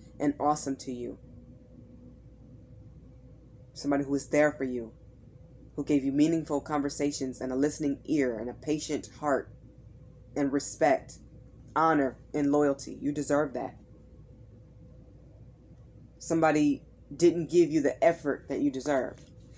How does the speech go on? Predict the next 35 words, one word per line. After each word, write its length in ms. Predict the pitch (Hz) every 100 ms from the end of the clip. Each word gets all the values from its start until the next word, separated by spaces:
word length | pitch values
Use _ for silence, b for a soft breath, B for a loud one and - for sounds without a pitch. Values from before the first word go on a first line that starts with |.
| B B
But 160 | 160 151
they 100 | 156
kept, 460 | - 185 170 - -
I'm 160 | 151 151
getting, 200 | 160 151
like, 160 | 135
stringing 400 | - 165 170 175
you 160 | 160 151
along. 460 | 139 147 139 98 - - - - - -
They 120 | 143
would 140 | 147
gaslight 500 | 165 160 165 180 156
you 160 | 165 151
or 100 | 139
tell 240 | - 165
you 160 | 165 156
that, 260 | 143 135 B B B - -
"Oh, 240 | 139 170
you're 220 | 160 170
this, 320 | 156 175 165
you're 100 | 165
wonderful," 440 | 147 165 175 160 127
and 160 | 165
you 120 | 185 226
are. 300 | 302 - - - - - - - - - - - - -
"And 100 | 143
I'm 100 | 139
gonna 180 | 151 165
do 120 | 160
this, 460 | 175 156 - - - B B
and 120 | - 131
we're 120 | 160
gonna 160 | 180
have 240 | 170 170 147
that." 360 | 160 - -